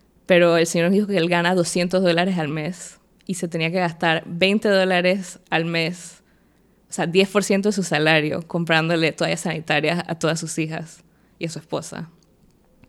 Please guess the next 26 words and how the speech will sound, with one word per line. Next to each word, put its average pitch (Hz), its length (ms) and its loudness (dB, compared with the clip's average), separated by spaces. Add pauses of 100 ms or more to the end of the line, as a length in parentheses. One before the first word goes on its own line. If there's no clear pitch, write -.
(500)
O - 20 -16
sea, 165 300 -2
es, 180 180 -4 (160)
es 196 120 2
imposible 208 640 4
que 185 120 0
puedan 175 340 2
vivir 160 360 2
bien, 170 540 0 (1500)
ah, - 100 -6 (800)
con 180 300 2
ese 214 220 4
salario, 175 680 4 (1200)
teniendo 190 400 4
que 208 120 2
comprar 170 720 2 (580)
un 214 160 2
producto 202 440 4
que 175 580 2
no 202 220 4
debería, 175 540 4
que - 180 0
es 196 80 2
de 220 80 4
primera 202 380 2
necesidad 170 720 0